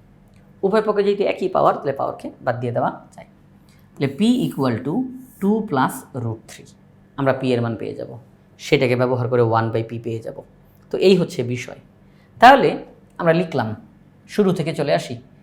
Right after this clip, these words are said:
পি স্কয়ার equal to seven plus four root three। এই সেভেনকে আমরা ভাঙতে পারি ফোর plus থ্রি, চার আর তিন যোগ করলে হয় সাত। মনের মধ্যে প্রশ্ন আসতে পারে, কেন আপনি সাতকে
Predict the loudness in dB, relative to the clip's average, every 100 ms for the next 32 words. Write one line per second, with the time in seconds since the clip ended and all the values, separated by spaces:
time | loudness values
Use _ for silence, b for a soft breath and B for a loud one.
0 | b b -4 -2 -2 0 0 2 0 0
1 | 0 0 0 0 0 0 -4 -8 -10 -14
2 | -20 -20 -20 -20 -20 -20 b b b b
3 | 2 4 2 4 6 6 4 2 2 2
4 | 0 -2 -2 -2 -4 -2 4 4 2 -2
5 | 0 0 -2 -12 -20 -20 -20 _ -12 -12
6 | -12 -20 -20 b b b 6 8 8 8
7 | 2 -4 -4 -4 -4 -2 -2 -4 -8 -12
8 | -6 -6 -6 -14 -20 _ -4 -2 -2 -4
9 | -10 -10 -10 -6 -6 -2 -2 -2 -4 -8
10 | -4 -4 -4